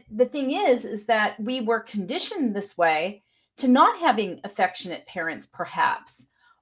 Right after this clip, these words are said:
or even though as we grew up older and we dreamed of affection from a partner,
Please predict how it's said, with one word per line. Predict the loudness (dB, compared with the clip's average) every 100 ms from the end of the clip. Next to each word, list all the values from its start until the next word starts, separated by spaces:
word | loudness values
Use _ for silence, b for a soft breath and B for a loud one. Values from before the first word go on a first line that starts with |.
| 6
or | 10 10
even | 8 -2 -2 -2 -4 -6 -6
though | -6 8 12 12 10
as | 6
we | 2 0
grew | 4 10
up | 10 10
older | 6 6 6 6 6
and | 4
we | 0
dreamed | -2 -2 0 2 2
of | 2
affection | 2 2 0 -4 -8 -8
from | -6 -6 -8
a |
partner, | -16 -2 0 0 -4 -6